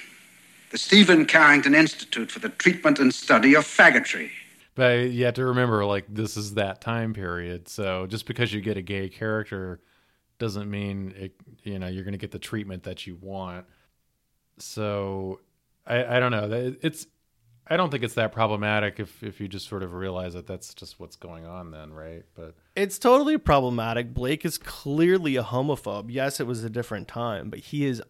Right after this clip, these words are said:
Speaker 3: obviously very against the fact that his son is a homosexual.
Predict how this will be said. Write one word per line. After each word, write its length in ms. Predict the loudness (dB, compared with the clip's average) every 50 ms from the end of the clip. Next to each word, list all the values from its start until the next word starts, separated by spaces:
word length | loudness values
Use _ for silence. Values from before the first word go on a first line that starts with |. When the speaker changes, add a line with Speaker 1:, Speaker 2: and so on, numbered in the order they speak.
| _ -4
Speaker 3:
obviously 580 | -2 -2 -2 -2 -4 -4 -4 -6 -6 -8 -10
very 440 | -10 -8 -6 -6 -4 -4 -4 -4 -4 -6
against 400 | -6 -8 -6 -8 -8 -8 -8 -10
the 80 | -12
fact 380 | -12 -10 -10 -10 -10 -10 -10 -12
that 120 | -14 -12
his 200 | -10 -10 -10 -8
son 520 | -8 -8 -8 -8 -8 -8 -8 -8 -8 -8 -10 _ _ _ -20 -20 -20 -20 _ _ _ _ -20 -20 -20 -14 -8
is 160 | -6 -6 -6 -6
a 60 | -6
homosexual. 960 | -6 -6 -6 -4 -4 -4 -6 -6 -6 -8 -12 -12 -12 -14 -16 -18 -18 -20 -20